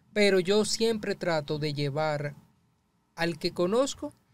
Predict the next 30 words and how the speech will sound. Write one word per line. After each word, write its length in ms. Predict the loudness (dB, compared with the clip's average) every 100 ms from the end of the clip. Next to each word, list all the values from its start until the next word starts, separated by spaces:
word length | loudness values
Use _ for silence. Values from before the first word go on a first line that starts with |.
| _ _ _
a 160 | 0 2
una 300 | 4 4 4
parte 400 | 2 2 0 0
de 260 | 2 2 2
una 280 | 0 0
amistad. 560 | -2 -2 -4 -2 -4 -4 -14 _ _ _ _ _ _ _ _ -2
Realmente, 680 | 0 2 2 2 2 2 0
eh, 600 | 0 2 2 0 -4 -2
en 120 | -2
mi 140 | 0 0
hashtag 540 | 2 0 0 -2 -2 -4
es 440 | 8 10 10 0 -8 -20 _ _
Luis 160 | -2 2
René 240 | 4 4
García, 400 | 4 4 2 2
tu 160 | 2 0
amigo 320 | 2 0 -2
inmobiliario, 720 | -2 -2 -2 -2 -2 -4 -8 -12 -20 _ _
porque 520 | 0 0 2 0 0 0
yo 300 | 0 0 2
digo 360 | 0 2 0
que 100 | 0
es 60 | -2
más 200 | -2 -2
fácil, 520 | 0 0 -2 -6 -12 -18 _ _ _ 0
pero 220 | 2 2
sobre 300 | 2 0 0
todo, 480 | 2 2 2 -2 -6 -14 0
yo 240 | 2 2
no, 380 | 2 0 -2